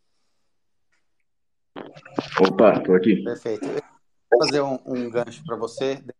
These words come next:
Speaker 2: daquilo que o Ricardo falou, daquela noção de opressor e oprimido, que eu queria saber o que, que você acha da, da seguinte afirmação. Se pra poder ser virtuoso de verdade, você tem que ser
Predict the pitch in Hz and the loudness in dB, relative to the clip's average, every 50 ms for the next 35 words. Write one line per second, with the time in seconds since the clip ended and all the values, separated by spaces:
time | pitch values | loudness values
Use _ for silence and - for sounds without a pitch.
0 | _ - - 120 - - 135 120 120 120 - - 131 123 - 123 120 - 127 120 | _ -10 -10 -10 -8 -8 -8 -8 -8 -8 -6 -6 -6 -4 -4 -6 -4 -2 -2 -2
1 | 117 - - - 131 123 123 117 113 113 _ _ _ _ _ _ _ - 104 110 | -2 -4 -4 -2 -2 0 0 0 -2 -2 _ _ _ _ _ _ _ -6 -2 -2
2 | 110 - - - 127 117 113 110 107 107 107 107 _ - - - 87 - - - | -2 -2 -2 -6 -2 0 0 0 2 0 0 -2 _ -4 -6 -6 -6 -6 -10 -14
3 | - - - 440 - _ _ - - - - 719 1077 - - 640 - - - 175 | -14 -12 -12 -12 -12 _ _ -14 -14 -14 -14 -12 -8 -6 -6 -6 -6 -10 -10 -10
4 | - - - - 127 123 - - - - 123 123 127 117 117 117 - - 127 120 | -12 -10 -8 -8 -8 -8 -8 -8 -8 -6 -4 -4 -4 -4 -6 -8 -6 -4 -6 -6
5 | - - 123 120 - - - 123 123 123 113 - - - 117 113 - 151 160 160 | -4 -4 -6 -6 -6 -6 -4 -4 -2 -2 -4 -6 -4 2 2 2 4 4 0 0
6 | 131 120 110 - _ _ - - - _ - _ _ _ _ _ - - 131 131 | 0 -2 -8 -8 _ _ -20 -20 -20 _ -20 _ _ _ _ _ -10 -2 0 4
7 | 131 135 135 135 135 127 127 135 127 - - 143 139 - 151 135 127 135 139 151 | 4 6 8 8 6 6 4 2 0 0 0 -2 0 2 0 2 6 6 6 6
8 | 151 147 _ _ _ - 143 123 - - - - 156 135 135 135 - - 135 120 | 4 -2 _ _ _ -12 -12 -12 -12 -10 -4 -2 0 2 2 0 0 -4 -6 -4
9 | 123 120 113 110 107 117 120 - - 117 113 113 - 117 - - 135 123 127 123 | -2 -2 -4 -4 -6 -8 -10 -8 -10 -16 -16 -14 -16 -8 -2 -2 0 0 -2 -6
10 | - - - 110 95 90 - _ _ _ _ _ _ _ _ _ _ _ _ _ | -6 -4 -4 -4 -4 -4 -8 _ _ _ _ _ _ _ _ _ _ _ _ _
11 | - - 135 135 - 139 143 165 165 - - 185 120 127 127 139 143 143 143 143 | -4 -4 -4 0 4 4 4 4 4 2 2 2 2 2 2 2 2 2 0 -4
12 | - - - - 123 123 127 117 107 - 131 135 135 135 _ - 120 110 113 117 | -10 -12 -8 -6 -4 -4 -6 -8 -10 -10 -8 -8 -8 -8 _ -10 -6 -4 -2 -2
13 | 120 117 113 113 110 101 101 95 110 107 98 - 117 117 123 131 127 135 135 139 | -2 -4 -6 -10 -16 -16 -10 -8 -8 -8 -4 -2 -2 -2 -2 -2 -6 -8 -10 -10
14 | 131 - 139 135 - - 127 127 131 131 - - - 131 135 151 _ | -10 -10 -12 -12 -10 -10 -10 -10 -12 -14 -8 0 2 2 2 2 _